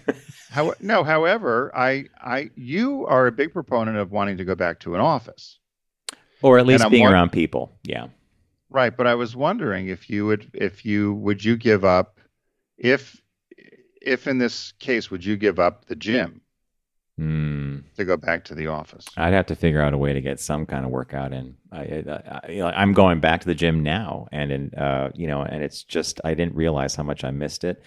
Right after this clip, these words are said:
Speaker 1: I had to talk to my doctor about how I thought it was a psychological hang-up that I, it, it, how, how my life was so affected by not. He's like, "No, no, no. I know what you mean. I like going to the gym too. It's an important part of my day."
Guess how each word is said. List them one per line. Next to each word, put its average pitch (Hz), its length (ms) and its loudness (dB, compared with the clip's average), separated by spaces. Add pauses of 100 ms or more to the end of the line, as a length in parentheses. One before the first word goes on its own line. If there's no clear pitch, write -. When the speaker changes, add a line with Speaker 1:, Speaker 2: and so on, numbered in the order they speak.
(500)
Speaker 1:
I 85 40 -2
had 78 100 -2
to 76 60 -4
talk 82 220 0
to 80 60 -14
my 73 100 -4
doctor 71 400 -4
about 67 240 -4
how 71 160 -8
I 69 80 -6
thought 76 180 -6
it 71 40 -6
was 65 140 -8
a 64 60 -12
psychological 71 720 -8
hang-up 73 400 -10
that 67 100 -8
I, 65 220 -6 (100)
it, - 380 -12
it, - 100 -10
how, - 220 -16
how - 160 -8
my 71 120 -4
life 69 420 -8
was 73 100 -8
so 78 220 0
affected 76 520 -4
by 73 160 -2
not. 69 200 -4
He's 101 160 0
like, 117 160 0
"No, 196 160 0
no, 220 120 2
no. 196 320 2
I 131 120 2
know 156 100 4
what 156 160 0
you 147 60 0
mean. 123 260 -2
I 104 60 0
like 135 180 0
going 143 120 -2
to 143 40 0
the 135 60 2
gym 139 220 -2
too. 139 220 0
It's 80 120 -2
an 95 80 -2
important 113 260 -2
part 104 140 -2
of 104 60 -2
my 104 100 -2
day." 98 220 -4